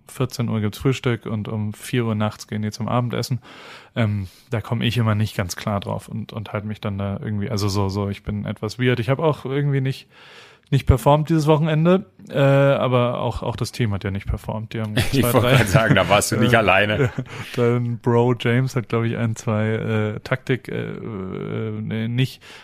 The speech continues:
Speaker 1: Aber ey, ich glaub, auch das passiert halt, dass, dass man nicht so richtig weiß, was passiert. Und danach hab ich beim Packdown geholfen. Das ist, ähm, quasi die Teams packen immer alles zusammen. Das war echt, das war relativ, das hat Bock gebracht, muss ich sagen.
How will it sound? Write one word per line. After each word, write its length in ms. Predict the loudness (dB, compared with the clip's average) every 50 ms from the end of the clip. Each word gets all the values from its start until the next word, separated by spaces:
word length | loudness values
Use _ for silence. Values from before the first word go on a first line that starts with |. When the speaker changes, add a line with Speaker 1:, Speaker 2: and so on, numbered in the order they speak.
| 0
Speaker 1:
Aber 240 | 4 4 4 6 6
ey, 180 | 4 2 2 0 -4 -8
ich 140 | -8 -6
glaub, 220 | 0 0 0 0 0
auch 240 | -4 -4 -4 -4 -2
das 140 | -4 -6 -4
passiert 400 | -4 -6 -4 -2 -2 -2 0 0
halt, 260 | -2 -2 -2 -4 -8
dass, 160 | -8 -8 -6
dass 160 | -10 -12 -10
man 140 | -8 -8 -8
nicht 100 | -8 -8
so 80 | -8 -8
richtig 300 | -10 -8 -10 -12 -8 -6
weiß, 180 | -6 -6 -6
was 140 | -8 -10 -12
passiert. 320 | -12 -12 -4 -4 -4 -2 -2
Und 80 | -2
danach 400 | -2 0 2 4 4 2 2 -2 -10 -20 -20 -20 -20 -20 -20 -20 -20 _
hab 160 | -2 -2 0
ich 120 | 0 0 2
beim 160 | 0 0 4
Packdown 540 | 6 6 6 4 0 0 2 2 2 2 2
geholfen. 480 | 2 4 4 4 2 2 0 -2 -2
Das 140 | -2 -2 -4
ist, 220 | -4 -6 -6 -6 -6
ähm, 480 | -4 -2 -2 0 -2 -2 -2 -4 -8 -12 _ _ -20 -18 -12
quasi 300 | -2 0 0 0 0 0
die 140 | -2 -2 -4
Teams 420 | 0 0 2 2 2 0 -2 -6
packen 380 | -12 _ -2 -2 -2 0 0 -4
immer 260 | -2 0 0 0 0
alles 260 | 0 -2 -2 -4 -4
zusammen. 300 | -6 -2 0 0 2 2
Das 140 | 0 0 2
war 100 | 2 2
echt, 260 | 2 0 -4 _ -8
das 140 | -8 0 2
war 240 | 4 4 4 4 2
relativ, 520 | 2 2 2 0 -2 -4 -4 -6 -18 _ _ -14
das 100 | -2 0
hat 300 | 0 0 0 _ _ 0
Bock 160 | 0 0 0
gebracht, 340 | -2 -6 -6 -8 -8 -8 -12
muss 140 | -12 -10 -10
ich 80 | -8
sagen. 260 | -4 -4 -2 -2 -2